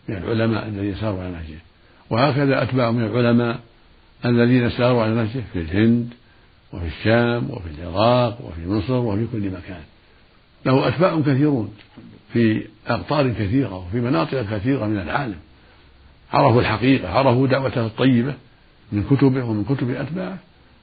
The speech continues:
وأنها دعوة سلفية، دعوة إلى توحيد الله واتباع شريعته واتباع نبيه محمد عليه الصلاة والسلام.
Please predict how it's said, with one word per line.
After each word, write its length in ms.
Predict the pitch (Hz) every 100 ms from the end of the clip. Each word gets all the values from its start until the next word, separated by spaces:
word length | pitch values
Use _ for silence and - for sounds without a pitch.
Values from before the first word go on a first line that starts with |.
| -
وأنها 320 | 123 120 117
دعوة 380 | 123 143 127 123
سلفية، 580 | 143 139 120 170 175 - - _ _ _ _ -
دعوة 240 | 123 131
إلى 180 | 123 123
توحيد 380 | 120 90 120 117
الله 320 | 127 156 113
واتباع 320 | 110 135 120
شريعته 540 | 127 113 147 165 175 185 - _ _ _
واتباع 440 | - - 123 120 123
نبيه 380 | 117 117 113 107
محمد 380 | 101 117 107
عليه 140 | 98 101
الصلاة 240 | 92 104
والسلام. 440 | 92 87 95 80